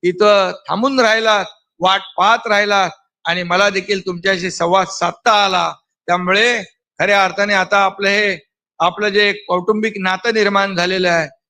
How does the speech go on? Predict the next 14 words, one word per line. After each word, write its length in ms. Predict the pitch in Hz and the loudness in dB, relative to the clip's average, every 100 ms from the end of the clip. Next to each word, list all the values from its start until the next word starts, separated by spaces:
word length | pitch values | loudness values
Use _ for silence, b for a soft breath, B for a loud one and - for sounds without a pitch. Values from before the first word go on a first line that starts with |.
| - | -8
शिवसेना 640 | 233 254 247 254 254 262 | 2 2 4 2 2 2
एक 160 | 262 254 | 0 0
परिवार 400 | 220 233 226 196 | 0 2 2 0
आहे, 600 | 147 - _ _ _ 247 | -4 -12 _ _ _ 0
हे 60 | |
कुटुंब 520 | 262 - 220 302 285 247 | 2 0 -2 -2 2 0
आहे 240 | 160 120 _ _ | 0 -4 _ _
आणि 140 | 180 196 | -4 0
म्हणून 340 | 196 240 262 | 2 2 2
आपण 320 | 220 202 220 226 | 0 0 0 0
आता 200 | 220 226 | 2 0
एका 160 | 233 | 0
कुटुंबातले 640 | 226 - 226 220 214 214 202 | -4 -2 0 2 0 2 0
आहोत, 280 | 180 170 | 2 0